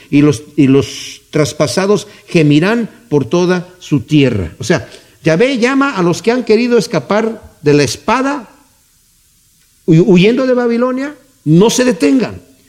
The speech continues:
no se detengan, invóquenme a mí y pongan Jerusalén en sus corazones, en sus mentes, quieran regresar ahí."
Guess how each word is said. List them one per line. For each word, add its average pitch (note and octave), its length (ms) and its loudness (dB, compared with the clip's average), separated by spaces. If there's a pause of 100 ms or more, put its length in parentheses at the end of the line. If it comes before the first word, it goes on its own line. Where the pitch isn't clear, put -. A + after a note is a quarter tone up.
no G#3+ 160 2
se A#3 100 2
detengan, A#3+ 560 -2 (160)
invóquenme A3 840 2
a G3+ 40 0
mí B3+ 420 -2 (300)
y G3 80 2
pongan C#4 560 -2
Jerusalén G#3 640 2
en B3 80 0
sus F#3+ 200 -6
corazones, F#3+ 600 0
en F#3+ 80 0
sus E3+ 180 -4
mentes, G3+ 340 -2 (680)
quieran C#4 400 0
regresar G3 460 2
ahí." G3 240 -2